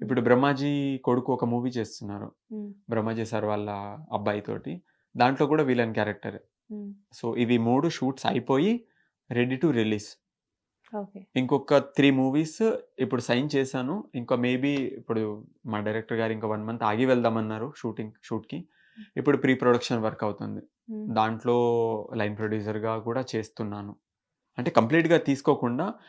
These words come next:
Speaker 1: నాకున్న కాంటాక్ట్స్ తోటి,
Speaker 2: మ్మ్.
Speaker 1: ఆ, అంటే నాకు almost ట్వంటీ, ట్వంటీ ఫోర్ క్రాఫ్ట్స్ లో ఒక ఎయిటీన్ to ట్వంటీ డిపార్ట్మెంట్స్, ఆ, అందరూ తెలిసిన వాళ్ళే నాకు.
Speaker 2: మ్మ్.
Speaker 1: తెలిసిన వాళ్ళు in the sense, నేను చాలా మందికి పిలిచి మరి,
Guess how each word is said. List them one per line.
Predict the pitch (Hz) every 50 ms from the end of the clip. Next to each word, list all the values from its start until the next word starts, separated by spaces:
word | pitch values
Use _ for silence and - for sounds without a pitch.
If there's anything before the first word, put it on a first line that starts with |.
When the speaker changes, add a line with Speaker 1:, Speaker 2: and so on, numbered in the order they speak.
| - - -
Speaker 1:
నాకున్న | 117 117 120 - - 131 131 151
కాంటాక్ట్స్ | 147 - 123 120 117 135 127 127 - - - -
తోటి, | 117 107 101 - 107 104 - - _ _ _ 233
Speaker 2:
మ్మ్. | 220 220 214 208 - -
Speaker 1:
ఆ, | 117 113 113 113 110 110 110 107 107 110 113 - _ _ -
అంటే | 127 135 160
నాకు | 151 135 123 - 135 120 117
almost | 117 120 131 139 131 - - 131 117 110
ట్వంటీ, | - - 123 123 120 - 143 139 139 139 135 135
ట్వంటీ | - 131 117 - 127 120 123 131
ఫోర్ | - 139 127
క్రాఫ్ట్స్ | 123 - 120 113 117 117 - - -
లో | - 135 220 233 - _ _ _ _ _ _ _ _ 143
ఒక | 139 -
ఎయిటీన్ | 147 113 131 143 143 143 175 175 165
to | 165 208
ట్వంటీ | 196 - 156 147 143 143 156
డిపార్ట్మెంట్స్, | 139 139 - 147 147 147 - - 156 151 147 139 - - - 151
ఆ, | 139 131 127 120 113 113 - - - - _ _
అందరూ | 135 139 156 185 196 180
తెలిసిన | - 151 139 135 - - 151 139
వాళ్ళే | 117 113 113 110
నాకు. | 110 110 107 - 110
Speaker 2:
మ్మ్. | 113 - -
Speaker 1:
తెలిసిన | - 247 214 - - 151
వాళ్ళు | 151 151 151
in | 151
the | 147 151 151
sense, | 165 165 165 156 - - - _ _ _ _ _ _ _ -
నేను | 143 147 - 160
చాలా | 143 147 160
మందికి | 160 160 156 156 165 160 160
పిలిచి | 143 151 143 143 135 - 143
మరి, | 139 139 135 143 139 127 113 107 -